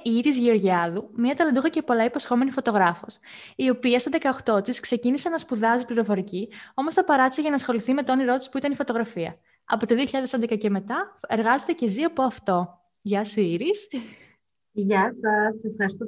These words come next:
Speaker 2: πάρα πολύ για την πρόσκληση.
Speaker 1: Εμείς ευχαριστούμε που δέχτηκες και που θα κάνουμε αυτή τη συζήτηση.
Speaker 2: Χαίρομαι πάρα πολύ, ανυπομονώ.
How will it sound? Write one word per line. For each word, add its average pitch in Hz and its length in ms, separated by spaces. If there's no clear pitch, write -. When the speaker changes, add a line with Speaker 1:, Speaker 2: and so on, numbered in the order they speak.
Speaker 2:
πάρα 202 320
πολύ 170 220
για 165 80
την 160 120
πρόσκληση. 160 800
Speaker 1:
Εμείς 269 400
ευχαριστούμε 247 600
που 247 120
δέχτηκες 240 840
και 262 200
που 247 60
θα 254 120
κάνουμε 269 240
αυτή 269 160
τη 254 100
συζήτηση. 214 760
Speaker 2:
Χαίρομαι 208 320
πάρα 202 220
πολύ, 190 220
ανυπομονώ. 180 680